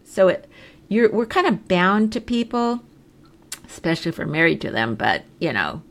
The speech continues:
related to them or whatever, friends. But, um,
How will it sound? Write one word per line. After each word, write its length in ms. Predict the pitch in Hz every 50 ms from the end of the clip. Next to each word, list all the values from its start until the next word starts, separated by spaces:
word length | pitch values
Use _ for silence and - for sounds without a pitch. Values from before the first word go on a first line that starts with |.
| - -
related 440 | 165 160 160 156 156 156 156 156
to 100 | - 180
them 260 | - 156 156 160 160 -
or 120 | - 67
whatever, 440 | - - - - - - - 165 151
friends. 440 | - - 160 165 160 170 - - - - - - - - - - - - - -
But, 280 | - 214 202 180 - - - -
um, 320 | 190 190 180 180 180 -